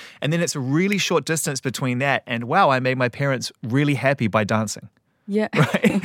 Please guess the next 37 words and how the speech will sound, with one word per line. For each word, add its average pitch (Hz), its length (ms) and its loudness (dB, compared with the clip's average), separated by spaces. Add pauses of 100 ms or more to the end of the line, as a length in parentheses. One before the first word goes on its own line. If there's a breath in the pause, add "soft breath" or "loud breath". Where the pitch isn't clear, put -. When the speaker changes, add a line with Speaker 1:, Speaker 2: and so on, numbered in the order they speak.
(100)
Speaker 2:
<laughs> 202 140 -4
Speaker 1:
And 180 180 6
that's 202 220 4
kind 226 200 4
of, 175 120 2
I 165 140 2
think, 208 220 -2
where 190 100 4
the 147 80 -2
bug 156 320 2
either 143 220 -6
sets - 420 -6
in 160 140 -4
or 123 180 -6
it 101 80 -6 (340)
doesn't. 127 520 0
Was, 135 200 -6
was 147 140 -6
that 165 200 -4
for - 100 -8
you? 139 200 -4
Were 143 80 -4
you 127 140 -6
like, 120 340 -4
"I 127 80 -4
like 123 540 -6 (240 soft breath)
to - 100 -6
make 117 220 -4
people 104 320 -6
happy 107 340 -2
by 98 160 -2
expressing 104 420 -12
myself," - 380 -16
even 127 220 -8
as 98 80 -8
a 101 60 -12
kid? 135 240 -12